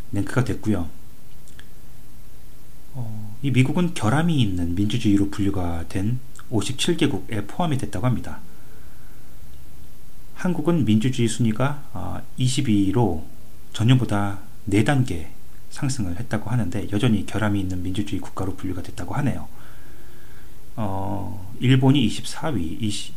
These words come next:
아, 이탈리아가 이십일 위, 프랑스가 이십구 위라고 합니다. 어, 새 정부가 들어서니까 확실히, 어, 이 순위가 점점 상승을 하고 있군요. 어,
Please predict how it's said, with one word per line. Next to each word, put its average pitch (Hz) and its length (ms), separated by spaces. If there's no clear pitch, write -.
아, 101 220
이탈리아가 123 540
이십일 107 520
위, 85 180
프랑스가 120 360
이십구 104 480
위라고 98 500
합니다. 139 340
어, - 320
새 - 220
정부가 120 360
들어서니까 131 560
확실히, 92 600
어, - 600
이 101 140
순위가 127 500
점점 87 420
상승을 123 400
하고 107 200
있군요. 87 380
어, 135 560